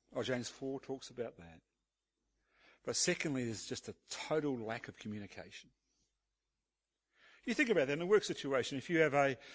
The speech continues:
a, uh, issue that you're dealing with in the work situation, when it be, escalates to a conflict, what is happening? Generally, a lack of communication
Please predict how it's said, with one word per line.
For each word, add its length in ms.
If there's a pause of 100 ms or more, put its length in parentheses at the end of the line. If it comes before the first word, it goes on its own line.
(320)
a, 280
uh, 160
issue 320
that 160
you're 80
dealing 520
with 360
in 80
the 80
work 240
situation, 680 (960)
when 100
it 80
be, 160
escalates 640
to 100
a 80
conflict, 760
what 180
is 120
happening? 380 (840)
Generally, 320
a 40
lack 280
of 100
communication 1000